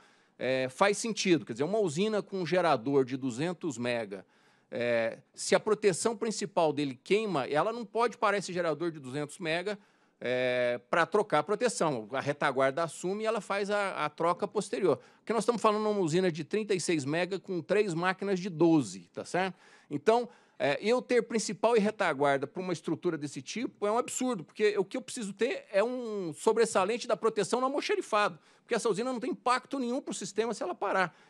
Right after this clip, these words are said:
Então, parou uma unidade geradora, eu vou lá no almoxerifado e troco. Pra uma unidade grande, despachada, relevante pro sistema, isso é, pode provocar um, um, um problema mais sério. É, alteração no sistema de arma-, armazenamento e registro de eventos. Essa usina é um, era uma usina não despachada, eu não precisava fazer,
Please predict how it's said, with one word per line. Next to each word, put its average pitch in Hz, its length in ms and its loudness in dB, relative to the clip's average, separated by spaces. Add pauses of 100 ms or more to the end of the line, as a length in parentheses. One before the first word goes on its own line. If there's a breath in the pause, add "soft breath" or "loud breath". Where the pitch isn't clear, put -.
(120)
Então, 220 200 0 (540 soft breath)
parou 185 240 10
uma 233 120 2
unidade 185 320 4
geradora, 180 420 4
eu 220 60 2
vou 190 140 0
lá 147 120 6
no 156 80 2
almoxerifado 180 520 -2
e 359 60 -4
troco. - 420 4 (120)
Pra 151 80 -8
uma 190 100 -2
unidade 139 540 -2
grande, 131 400 -4
despachada, 127 800 -4 (140)
relevante 143 500 4
pro - 100 -20
sistema, 165 500 -4
isso 160 380 -6
é, 156 400 -2 (260 soft breath)
pode 135 200 0
provocar 147 320 -2
um, 147 420 -6
um, 131 80 -8
um 123 40 -8
problema 131 300 -4
mais 160 200 -4
sério. 110 300 -6 (640 soft breath)
É, 143 240 4
alteração 214 580 6
no 233 80 2
sistema 208 380 0
de 175 80 0
arma-, 196 340 0
armazenamento 160 760 2
e 175 40 2
registro 180 540 0
de 180 300 0
eventos. 135 460 2
Essa 160 200 -2
usina 147 320 -2
é 143 80 0
um, 143 260 -4
era 165 200 2
uma 160 120 -2
usina 135 300 -2
não 139 160 -2
despachada, 208 640 2
eu 208 40 2
não 202 80 2
precisava 180 460 2
fazer, 131 440 -2